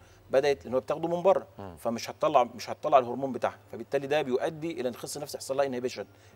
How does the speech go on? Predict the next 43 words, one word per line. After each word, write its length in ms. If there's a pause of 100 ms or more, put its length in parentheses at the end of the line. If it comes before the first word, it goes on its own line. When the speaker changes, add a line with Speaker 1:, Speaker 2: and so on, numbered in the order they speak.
Speaker 1:
ان 40
هي 80
تبدا 260
تقل، 380 (300)
ما 60
تنتجش 400
حيوانات 320
منويه، 360
Speaker 2:
يحصل 280
لها 240
احباط. 500
Speaker 1:
احنا 240
احيانا 240
بنلاقي 280
ناس 260
azoospermia، 540 (100)
يعني 140
في 120
Speaker 2:
مم. 60
Speaker 1:
ناس 120
بتاخد، 420 (260)
آه، 40 (140)
آه، 580
الهرمونات 440
دي 460
لمده 420
طويله 280
جدا، 320 (320)
وبالتالي 280
عين 240
ازو، 240
ازو 220
يعني 120
مفيش 180
حيوانات 220
منويه 160
خالص، 400
Speaker 2:
مم. 60
Speaker 1:
بنفاجئ 360
ان 60
هو 160
بيجي 160
يتجوز، 440